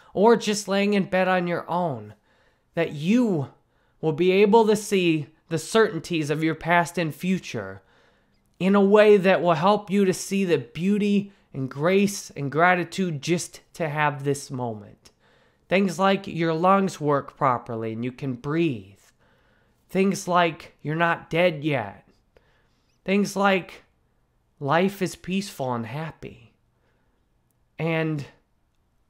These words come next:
everything will be all right. So thank you very much for spending this time with me. I'm honored you're here, whether it's on YouTube, Facebook,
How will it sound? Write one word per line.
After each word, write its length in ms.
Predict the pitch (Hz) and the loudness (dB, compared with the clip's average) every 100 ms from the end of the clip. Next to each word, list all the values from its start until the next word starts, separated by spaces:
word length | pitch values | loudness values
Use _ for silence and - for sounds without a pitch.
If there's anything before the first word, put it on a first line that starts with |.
| - | -10
everything 800 | 165 185 185 185 156 - 139 127 | 0 2 4 2 0 -2 -4 -2
will 120 | 127 | -4
be 240 | 127 139 135 | -2 -2 0
all 180 | 135 | 0
right. 380 | 131 120 107 - _ _ _ _ _ _ _ _ _ _ _ _ _ | -2 -6 -10 -18 _ _ _ _ _ _ _ _ _ _ _ _ _
So 160 | 180 | -4
thank 340 | 160 202 208 202 | 0 0 0 0
you 120 | 165 | -2
very 400 | 139 196 202 190 | 0 2 4 2
much 320 | 165 147 - | 0 -4 -6
for 140 | 147 | -8
spending 540 | 131 - 147 139 131 127 | -8 -6 -4 -4 -4 -6
this 160 | 120 | -8
time 360 | - 120 110 107 | -10 -10 -10 -10
with 240 | 101 _ | -16 _
me. 320 | 123 117 113 _ _ _ _ - | -20 -20 -20 _ _ _ _ -8
I'm 160 | 143 151 | -6 -4
honored 400 | 151 202 220 196 | 0 2 2 2
you're 100 | 170 | 0
here, 320 | 143 180 180 160 | -2 -2 -2 0
whether 300 | 156 151 151 | -2 0 -4
it's 180 | 147 | -2
on 220 | 143 131 135 | -2 -2 -4
YouTube, 480 | 165 - 175 147 | -8 -6 -6 -6
Facebook, 680 | - 170 175 - 175 170 - | -4 -2 -2 -4 -2 -2 -2